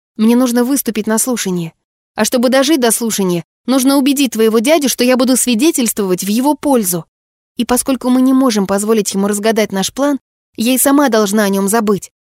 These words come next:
чтобы он ничего не прочитал на моем лице. Последние два месяца придется стереть из моей памяти. Хотя бы ненадолго". Зуэль вздыхает. "Хорошо. Я сделаю все, что от меня зависит. Пусть дядя Максим думает, что я работаю над вином,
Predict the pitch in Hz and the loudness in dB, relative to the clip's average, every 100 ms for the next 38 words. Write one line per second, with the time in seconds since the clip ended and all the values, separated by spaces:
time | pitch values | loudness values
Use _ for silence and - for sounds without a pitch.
0 | _ - 277 220 240 247 233 247 226 294 | _ -6 -2 0 2 2 2 0 2 2
1 | 277 247 240 226 262 269 233 226 247 247 | 2 0 -2 0 2 2 2 2 2 0
2 | - 208 170 _ _ _ _ _ _ - | 0 -4 -6 _ _ _ _ _ _ -2
3 | 233 - 262 262 226 214 226 240 302 269 | 0 2 0 2 0 0 2 2 2 2
4 | - 208 226 262 262 262 - 277 277 220 | 0 -2 0 0 -2 -2 0 0 2 0
5 | 208 226 240 262 226 180 - 156 _ _ | 0 0 0 0 0 -2 -6 -10 _ _
6 | _ _ _ _ - 285 262 269 277 269 | _ _ _ _ -4 0 2 2 2 2
7 | 254 196 180 165 _ _ _ _ _ _ | 2 0 -6 -10 _ _ _ _ _ _
8 | _ 180 196 220 208 175 180 - 147 147 | _ -4 -2 -2 -4 -6 -8 -8 -12 -14
9 | _ _ _ _ _ _ _ _ - 285 | _ _ _ _ _ _ _ _ -4 0
10 | 330 302 277 _ _ _ _ _ 262 302 | 0 -2 -6 _ _ _ _ _ 0 2
11 | 277 339 233 226 370 - 247 240 247 254 | 2 2 2 0 -2 0 0 2 0 2
12 | 254 226 185 180 - _ _ _ _ 370 | 0 0 -2 -6 -12 _ _ _ _ 0
13 | 320 254 247 247 247 269 254 349 349 254 | 2 2 2 0 0 -2 0 0 0 -2
14 | - 233 233 240 302 277 262 254 269 302 | -2 0 2 2 0 -2 -2 -2 0 0
15 | 214 | 0